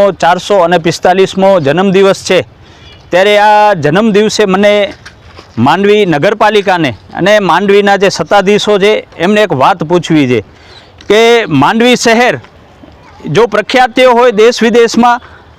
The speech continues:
તો ઈ વિજયવિલાસ પેલેસના કારણે પ્રખ્યાત થયો છે,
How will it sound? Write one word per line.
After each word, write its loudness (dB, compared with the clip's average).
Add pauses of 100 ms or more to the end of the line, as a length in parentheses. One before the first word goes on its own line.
(100)
તો 2
ઈ 0
વિજયવિલાસ 0
પેલેસના 0
કારણે 0
પ્રખ્યાત -2
થયો 0
છે, 2